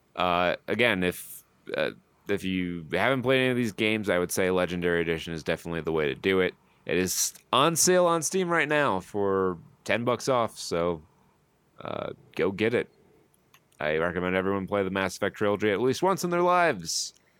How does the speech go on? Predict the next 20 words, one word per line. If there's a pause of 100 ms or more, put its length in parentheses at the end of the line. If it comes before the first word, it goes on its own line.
(240)
and,
uh,
this
is
the
way
to
do
it. (340)
It's
a
lot
easier.
Everything's
polished
up
for
you. (380)
So (520)
that's